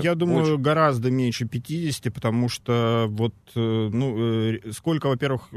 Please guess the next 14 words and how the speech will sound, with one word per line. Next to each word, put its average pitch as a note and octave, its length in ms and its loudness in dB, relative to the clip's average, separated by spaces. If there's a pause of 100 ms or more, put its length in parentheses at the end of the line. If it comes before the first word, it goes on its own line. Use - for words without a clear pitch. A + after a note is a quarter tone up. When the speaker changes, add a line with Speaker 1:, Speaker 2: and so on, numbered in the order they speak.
(160)
Speaker 1:
точно, A#2+ 300 0
опять A2 220 -2
же, G#2+ 60 -6
курдов A2 320 -4
неизвестно. D#3 480 -2
В A#2+ 40 -4
той B2 160 2
же A#2 100 0
Турции B2+ 640 0
известно, B2 320 0
что A#2 200 -2
это A#2 180 0
вот, G#2+ 180 -2
ну, C#3 140 -2